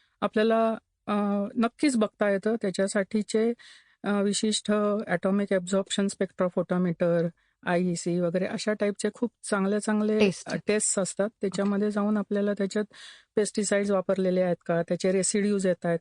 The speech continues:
Speaker 1: का, हे सगळं बघताच येतं.
Speaker 2: अच्छा, अच्छा.
Speaker 1: त्याच्यामुळे, अ, घरगुती लेवलला आपण हेच म्हणू शकतो की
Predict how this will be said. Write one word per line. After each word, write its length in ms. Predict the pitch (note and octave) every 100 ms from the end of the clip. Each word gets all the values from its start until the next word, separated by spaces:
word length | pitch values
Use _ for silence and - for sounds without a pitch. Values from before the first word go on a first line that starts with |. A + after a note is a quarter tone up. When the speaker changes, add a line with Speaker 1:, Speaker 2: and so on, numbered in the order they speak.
| -
Speaker 1:
का, 80 | G#3
हे 120 | A3
सगळं 280 | G#3+ A3 A3+
बघताच 420 | E3 _ D#3 -
येतं. 240 | D#3 - - _
Speaker 2:
अच्छा, 300 | G3 - -
अच्छा. 300 | E3+ - - -
Speaker 1:
त्याच्यामुळे, 580 | F#3 D#3+ G#3 G#3+ A3+ A3+ A3 _ _ _ _ _ _ -
अ, 80 | F#3 F3+ E3+ E3+ B3+
घरगुती 600 | G3+ E3+ F3 G3 - A#3 A3+
लेवलला 520 | A3 A3 A3 G#3+ A3+ - _ _ _ _ _ _ _ _ -
आपण 460 | E3+ - A#3+ B3+ -
हेच 320 | - A#3 B3 B3
म्हणू 240 | A#3 A#3+
शकतो 400 | - A3+ - A#3+
की 320 | - B3 B3